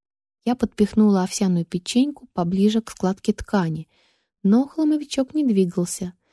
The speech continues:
словно пытался притвориться невидимым, как зайцы на снегу. «Съешь!» —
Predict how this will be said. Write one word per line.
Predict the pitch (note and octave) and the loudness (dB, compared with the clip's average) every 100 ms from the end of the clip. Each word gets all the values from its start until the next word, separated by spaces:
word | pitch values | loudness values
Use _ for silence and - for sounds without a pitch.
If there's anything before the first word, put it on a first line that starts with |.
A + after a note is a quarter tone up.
| _ - | _ -2
словно | A3+ A3+ A3 | 2 6 6
пытался | G3+ F3+ A#3+ C4+ A#3+ | 4 0 0 0 -2
притвориться | G#3 G3 - G#3 G#3 - | 0 0 2 4 4 4
невидимым, | A#3 C4+ G#3+ E3 D#3 C#3+ - _ _ | 4 6 2 0 -4 -6 -12 _ _
как | F3+ F3+ | -6 -2
зайцы | F3 D#3+ - D3 | 0 -2 -4 -8
на | D3+ | -8
снегу. | - D#3+ D#3+ D3+ _ _ _ _ _ _ _ _ | -8 -8 -8 -12 _ _ _ _ _ _ _ _
«Съешь!» — | - B3 D4+ D#4 E3 - - | -16 -6 -2 0 0 -4 -20